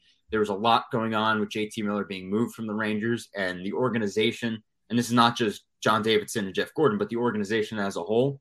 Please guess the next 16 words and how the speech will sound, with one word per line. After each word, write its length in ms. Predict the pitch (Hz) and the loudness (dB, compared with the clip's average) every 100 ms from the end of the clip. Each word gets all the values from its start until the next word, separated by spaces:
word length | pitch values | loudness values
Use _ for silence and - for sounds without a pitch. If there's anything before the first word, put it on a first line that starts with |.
| _ _ _ _ _ | _ _ _ _ _
their, 420 | 104 120 110 110 | 4 8 8 6
their 160 | 107 110 | 2 0
thoughts 340 | - 117 113 | 2 2 2
about 220 | 101 107 101 | 0 -2 0
J 180 | 107 | -2
T 140 | 104 107 | -4 -4
Miller, 280 | 101 107 95 | -2 -2 -2
the 80 | |
person 420 | 98 107 104 127 120 | -4 -2 -2 0 0
and 100 | 120 | 0
the 60 | |
player. 440 | 107 131 135 135 - _ _ | 0 2 2 0 -6 _ _
And 160 | 113 107 | -2 0
I 80 | 101 | 0
think 340 | - 120 107 | -2 -4 -4
that, 300 | 110 101 95 | 0 2 2